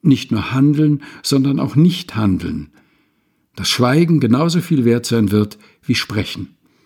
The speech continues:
Und der Raum zwischen den Wörtern das Eigentliche ist.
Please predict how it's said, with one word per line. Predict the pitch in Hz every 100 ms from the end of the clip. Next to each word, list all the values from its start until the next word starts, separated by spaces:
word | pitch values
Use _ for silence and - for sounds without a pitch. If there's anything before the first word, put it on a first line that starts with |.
| _ _ -
Und | 113
der | 110 92
Raum | 117 131 107
zwischen | - 196 - 120
den | 98 95
Wörtern | 101 104 117 131 113 - _ _ _ -
das | 135 -
Eigentliche | 151 120 - 82 95 - -
ist. | - - -